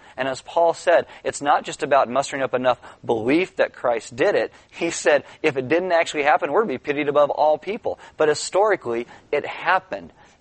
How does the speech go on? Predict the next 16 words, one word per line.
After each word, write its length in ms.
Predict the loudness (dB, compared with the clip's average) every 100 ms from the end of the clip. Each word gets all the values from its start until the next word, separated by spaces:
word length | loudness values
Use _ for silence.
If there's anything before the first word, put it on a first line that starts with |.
| -2
And 320 | -2 -2 0
that's 300 | 0 0 -6
the 160 | -4
reason 480 | -2 -2 -2 -2 -6
we 140 | -6 -6
have 380 | 0 2 2 0
a 100 | -8
true 480 | -8 -8 -2 -2 -2
and 300 | -4 -4 -4
real 320 | 0 2 0 -2
and 220 | -6 -4
knowable 520 | -2 0 0 0 -4 -6 _
faith. 460 | -2 0 0 -4 -18 -20 _ _ _
Is 100 | -2
that 200 | 0 0
because 400 | -4 -6 -6 -6